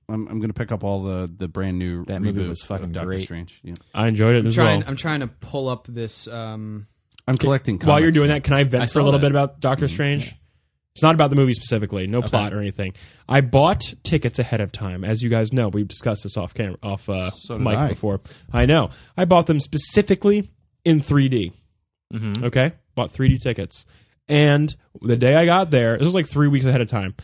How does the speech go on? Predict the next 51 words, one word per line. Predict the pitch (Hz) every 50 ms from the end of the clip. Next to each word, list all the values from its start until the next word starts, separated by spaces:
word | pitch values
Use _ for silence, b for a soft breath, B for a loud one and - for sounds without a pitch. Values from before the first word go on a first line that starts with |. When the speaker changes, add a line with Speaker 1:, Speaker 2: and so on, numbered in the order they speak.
| B B B B B -
Speaker 3:
Day | 131 135
I | 190 202
got | 202 202 196 190 190 -
there, | 143 127 117 117 113 117 b b b b b b _
they | 131 135
were, | 135 135 -
I, | 135 131 127
s-, | 123 - -
I | - 131 123
handed | 113 143 143 147 156 160 160
them | 160 160
my | 156 151
phone | 147 - - 143 143 147
with | 151 143 143
my | 151 151 151
little, | 151 151 151 147 147 139 127
you | 131 135
know, | 139 127
my | 127 127
Apple | 123 131 139 139 - 151 143 143 143 143 143 147
Speaker 2:
Sure, | 143 139
the | 107 101
barcode. | 92 101 98 98 - 113 107
Speaker 3:
The | -
barcode, | 147 160 156 151 151 - 170 175 185
Speaker 2:
And | 196 151
the, |
Speaker 3:
yep. | 139 131 -
Speaker 2:
and | 113 107
the | 101 98 98
wallet. | 101 98 101 101 104 -
Speaker 3:
And | 160 156 151
they | 151
were, | 156 156 151 147 -
and | 143 139 139
then | 135 135 131
the | 127 127
person | 120 123 156 156 147 - 147 131
said, | - 139 127 113
"Oh | - 131 131 127
no, | 123 131 135 135 127 120 113 110 -
we | 123 127 127
have | 143 143 -
to | 131 123
have | 131 127
you | 123 113
step | - - 117 -
aside | 110 - - 127 120 120 113
because | 113 107 - 117 110 110
there | 117 110 110
is | 110 107 107 - -